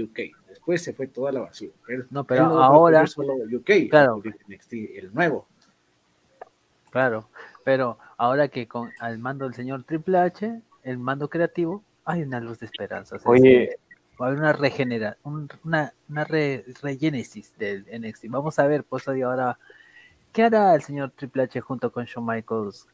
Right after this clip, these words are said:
Speaker 2: haciendo, cambiará historias o hará unas variantes?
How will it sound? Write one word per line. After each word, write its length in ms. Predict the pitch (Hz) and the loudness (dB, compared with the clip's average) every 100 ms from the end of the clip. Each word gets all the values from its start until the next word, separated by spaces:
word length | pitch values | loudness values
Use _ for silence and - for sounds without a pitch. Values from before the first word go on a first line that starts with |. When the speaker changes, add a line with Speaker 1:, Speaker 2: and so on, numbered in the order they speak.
| - | -20
Speaker 2:
haciendo, 640 | - 113 110 104 98 92 - | -14 -12 -8 -6 -6 -6 -8
cambiará 320 | 113 110 123 | -8 -6 -8
historias 480 | - 135 160 180 - | -8 -8 -4 -4 -4
o 600 | 110 110 104 101 98 - _ | -4 -4 -4 -6 -8 -12 _
hará 200 | 123 123 | -6 -4
unas 280 | 131 131 123 | -4 -8 -8
variantes? 800 | 120 113 110 101 - 98 - - | -8 -6 -8 -10 -10 -10 -10 -16